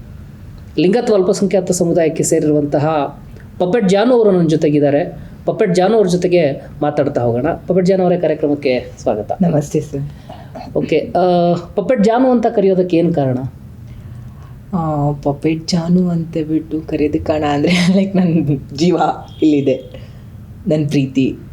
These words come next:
Speaker 1: ಎಸ್.
Speaker 2: ಎಲ್ಲಾನು ನನ್ ಪಪೆಟ್.
Speaker 1: ಓಕೆ.
Speaker 2: ಹಾ.
Speaker 1: ಇವತ್ತು ಲಿಂಗತ್ವ ಅಲ್ಪಸಂಖ್ಯಾತರು ಅಂದ ತಕ್ಷಣನೇ ಅವರನ್ನ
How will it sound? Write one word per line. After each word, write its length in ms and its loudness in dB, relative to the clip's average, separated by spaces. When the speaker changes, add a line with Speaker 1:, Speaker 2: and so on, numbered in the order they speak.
Speaker 1:
ಎಸ್. 520 -10
Speaker 2:
ಎಲ್ಲಾನು 420 2
ನನ್ 180 0
ಪಪೆಟ್. 400 -2
Speaker 1:
ಓಕೆ. 600 -18
Speaker 2:
ಹಾ. 180 -4
Speaker 1:
ಇವತ್ತು 720 2
ಲಿಂಗತ್ವ 440 2
ಅಲ್ಪಸಂಖ್ಯಾತರು 720 2
ಅಂದ 100 2
ತಕ್ಷಣನೇ 800 2
ಅವರನ್ನ 300 4